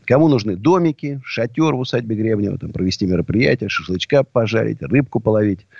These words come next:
Плюс семь девятьсот пятнадцать двести девяносто семнадцать пятьдесят три. Там красота. Приезжаю, отдыхаю душой. Кто хочет офисы, склады, магазины и так далее,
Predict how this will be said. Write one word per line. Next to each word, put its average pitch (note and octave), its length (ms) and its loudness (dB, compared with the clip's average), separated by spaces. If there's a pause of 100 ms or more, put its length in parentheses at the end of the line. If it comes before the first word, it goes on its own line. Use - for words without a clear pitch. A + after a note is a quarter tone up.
(380)
Плюс A2+ 260 4
семь F3 300 4
девятьсот G2+ 400 -2
пятнадцать C3+ 560 -2
двести F2 280 -4
девяносто E2 500 -2
семнадцать - 560 -4
пятьдесят - 320 -4
три. D#3+ 260 2 (300)
Там B2 180 0
красота. - 520 -14 (1000)
Приезжаю, C3+ 460 4
отдыхаю F#2+ 420 -6
душой. - 400 -16 (800)
Кто C#3+ 240 4
хочет A2 320 0 (160)
офисы, D3 520 2
склады, B2 560 0
магазины G#2 540 2
и - 20 -6
так G2 220 -2
далее, D#3+ 400 2